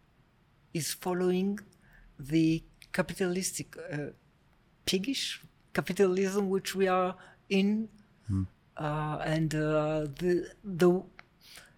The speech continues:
Speaker 1: it changes. It wasn't this way f-, ten years ago. And it has become more and more commercial, or the ideas are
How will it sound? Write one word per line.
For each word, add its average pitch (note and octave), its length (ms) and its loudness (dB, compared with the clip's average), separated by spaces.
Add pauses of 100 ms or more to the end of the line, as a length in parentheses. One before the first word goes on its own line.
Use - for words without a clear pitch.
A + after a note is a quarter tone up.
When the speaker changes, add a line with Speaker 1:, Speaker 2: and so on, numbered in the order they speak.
(320)
Speaker 1:
it - 300 -2
changes. G#3+ 560 2
It - 240 -4
wasn't G3+ 420 4
this E3 300 2
way E3 600 2
f-, - 220 -16 (400)
ten D#3 160 0
years D#3 220 2
ago. E3 380 0 (280)
And D#3 180 2
it D#3 140 -4
has D3+ 180 0
become F#3 440 0 (420)
more D#3+ 380 2
and E3 180 4
more D#3+ 360 4
commercial, F3+ 760 2
or C#3+ 200 -4
the C#3+ 180 -2
ideas D#3 680 2
are D3 320 -2